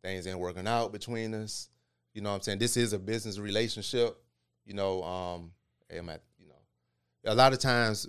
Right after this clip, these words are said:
um, one thing that, that my wife always put past me is the fact that a barber can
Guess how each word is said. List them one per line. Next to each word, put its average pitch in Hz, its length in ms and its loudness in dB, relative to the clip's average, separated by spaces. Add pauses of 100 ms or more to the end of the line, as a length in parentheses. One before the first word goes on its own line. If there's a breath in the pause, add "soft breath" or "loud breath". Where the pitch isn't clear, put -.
um, 92 500 0
one 110 200 -2
thing 110 160 0
that, 98 180 2 (260)
that 92 120 -2
my 90 80 -2
wife 95 300 2
always 90 260 0
put - 180 -10
past 87 340 -6
me 87 140 -8
is 80 120 -10
the 85 80 -14
fact 90 300 -2
that 87 240 -4 (560)
a 92 120 -2
barber 95 540 0 (200)
can 90 380 -8